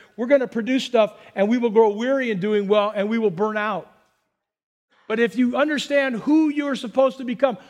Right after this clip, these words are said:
who is more important than do, and why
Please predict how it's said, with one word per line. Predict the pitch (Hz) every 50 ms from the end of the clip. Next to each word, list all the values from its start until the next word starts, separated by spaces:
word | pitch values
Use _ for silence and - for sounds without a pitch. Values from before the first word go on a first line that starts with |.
| - _
who | - 285 339 349 339 339
is | 302 226
more | 233 277 269 277 285 277
important | 254 190 196 262 269 262 240
than | 233 214 196
do, | 277 262 202 - - - - -
and | 233 240 233 214 202
why | 208 247 277 302 311 302 269 233 220 214 226 226